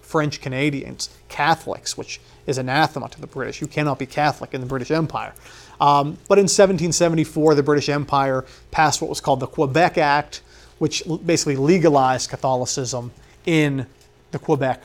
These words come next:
colony. So they were pretty happy with the British too. They weren't really interested in rebelling either. So that's why of the thirteen colonies we always talk about,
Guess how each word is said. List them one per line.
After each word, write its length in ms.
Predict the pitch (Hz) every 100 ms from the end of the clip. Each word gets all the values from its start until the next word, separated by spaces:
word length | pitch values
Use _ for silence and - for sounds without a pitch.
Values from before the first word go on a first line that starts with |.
| -
colony. 420 | - 123 117 - - - - -
So 140 | 247
they 120 | 240
were 140 | 330 196
pretty 200 | 180 147
happy 220 | 160 143
with 140 | 147 -
the 60 |
British 300 | 135 143 131
too. 200 | - 147
They 160 | 131 175
weren't 160 | 165
really 200 | 156 139
interested 420 | 139 131 139 - 127
in 60 |
rebelling 380 | 127 123 123 117
either. 320 | 123 110 87 - _ - - -
So 140 | -
that's 220 | 190 240
why 240 | 196 190 175
of 120 | 151
the 60 | 143
thirteen 440 | 180 165 - 147
colonies 840 | 185 214 208 190 185 185 - - 147 - -
we 220 | 135 131
always 160 | 127
talk 260 | - 185 -
about, 320 | 127 123 -